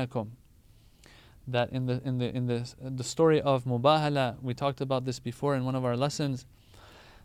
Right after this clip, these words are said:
that we can find common ground even with the people of the book.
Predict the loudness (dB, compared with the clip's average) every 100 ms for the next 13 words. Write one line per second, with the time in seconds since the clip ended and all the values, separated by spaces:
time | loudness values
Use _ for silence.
0 | -4 0 4 4 4 2 -2 2 4 4
1 | 2 2 2 2 2 4 4 4 0 0
2 | -2 -4 -4 -2 2 2 2 4 4 2